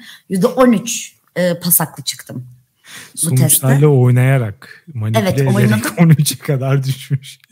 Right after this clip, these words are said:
Speaker 1: Evet, on üçe kadar düşürmeyi başardım. Yalanla, dolanla buralara geldim. E, yani şöyle arada durumlar da var. Yani bazen mesela tişörtünü bakkala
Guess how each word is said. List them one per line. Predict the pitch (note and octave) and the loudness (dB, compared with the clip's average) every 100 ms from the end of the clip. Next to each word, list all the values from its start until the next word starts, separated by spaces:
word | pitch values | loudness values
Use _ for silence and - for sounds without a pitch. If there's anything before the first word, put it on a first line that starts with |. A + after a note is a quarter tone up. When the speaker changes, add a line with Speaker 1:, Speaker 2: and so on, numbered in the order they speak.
| - | -2
Speaker 1:
Evet, | G#3 F3 E3+ | 0 0 0
on | A3+ | 2
üçe | A#3 A#3+ | 2 2
kadar | A#3 G#3 A3 B3 | -2 -2 0 0
düşürmeyi | A3 A3+ G3+ G#3+ B3+ | 0 0 0 0 0
başardım. | A3 G#3+ G3 F3 E3+ D3+ D#3 - | -2 -2 0 0 -2 -4 -8 -4
Yalanla, | F3 F3+ F#3 F3 D#3+ D#3 | -2 2 2 0 -2 -2
dolanla | F#3 E3 D3 D3+ G3 C#4 A#3 | -2 0 -2 -4 -6 -8 -6
buralara | G3+ F#3 E3+ G3 | -2 -2 -2 -2
geldim. | G#3 F#3 D#3+ E3 - _ - - - - _ _ - | 0 0 0 -6 -16 _ -20 -20 -20 -20 _ _ -6
E, | G3+ F#3+ E3+ | -4 -4 -6
yani | F#3+ F#3+ F#3 | -4 -4 -4
şöyle | - C4+ D4 | -4 -2 -2
arada | - A#3+ B3 B3 | -2 -4 -6 -6
durumlar | C#4 C#4+ C#4 C4 G3 | -2 0 2 0 0
da | E3 | -4
var. | D#3 D#3+ - | -6 -10 -8
Yani | F3+ F#3 F3+ F3+ F#3 C#3+ A3 | -2 -2 -2 -4 -6 -8 -4
bazen | A3 G#3 G3 B3 D4 - _ _ _ _ _ _ D#3+ | -2 -2 -2 -4 -6 -14 _ _ _ _ _ _ -4
mesela | G3+ F#3+ | -2 -2
tişörtünü | A3 - F#3 F3+ A3 G#3+ | -4 -2 -2 -2 -4 0
bakkala | F#3+ - G#3 G3+ F3 | -2 -2 -2 -2 -4